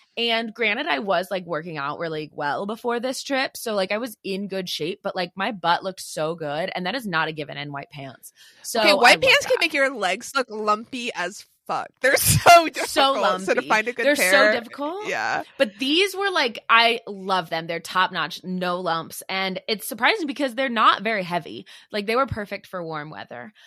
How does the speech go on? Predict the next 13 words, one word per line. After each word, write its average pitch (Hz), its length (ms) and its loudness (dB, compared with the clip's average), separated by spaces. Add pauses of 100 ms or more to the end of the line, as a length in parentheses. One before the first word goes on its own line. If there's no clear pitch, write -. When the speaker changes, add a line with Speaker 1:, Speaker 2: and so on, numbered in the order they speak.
(200)
Speaker 1:
Um, 208 260 2
they 233 140 2
are, 214 320 6
like, 427 180 0
a 381 60 0
little 226 560 0
bit 214 320 -2
too 202 220 -12
cropped - 600 -8 (140)
for, 180 340 -4 (120)
like, 165 220 -4 (180)
me 180 320 -6
and 190 220 -2